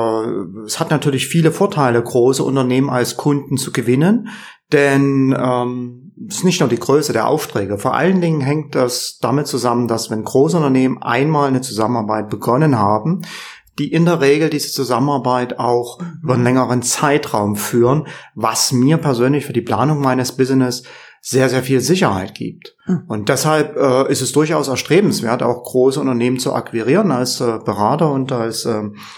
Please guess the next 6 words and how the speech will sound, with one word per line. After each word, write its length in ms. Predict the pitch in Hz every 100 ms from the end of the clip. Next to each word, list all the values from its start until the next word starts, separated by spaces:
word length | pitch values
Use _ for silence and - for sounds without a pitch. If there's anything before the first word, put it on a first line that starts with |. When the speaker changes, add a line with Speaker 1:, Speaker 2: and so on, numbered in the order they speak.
| - _ 156
Speaker 1:
Dienstleister. 800 | 208 208 127 107 107 - 143 185 - - - - - -
Der 120 | 131
Punkt 360 | 131 208 294 349
ist 180 | 165 160
nur, 580 | 139 131 147 220 233 - _ _ -
dass 800 | 147 151 151 - - - -